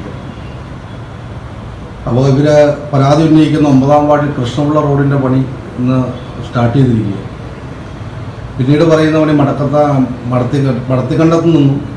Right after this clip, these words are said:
മുതലക്കോടത്തിന് വരുന്ന റോഡാണ് പൊളിഞ്ഞു കിടക്കുന്നത്. ഈ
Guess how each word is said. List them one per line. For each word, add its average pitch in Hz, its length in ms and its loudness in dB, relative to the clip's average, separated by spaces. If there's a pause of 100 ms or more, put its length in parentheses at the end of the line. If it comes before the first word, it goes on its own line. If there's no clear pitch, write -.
(120)
മുതലക്കോടത്തിന് 143 640 0
വരുന്ന 131 260 0 (180)
റോഡാണ് 120 360 2 (180)
പൊളിഞ്ഞു 117 300 -2
കിടക്കുന്നത്. - 280 -6 (1500)
ഈ 139 40 2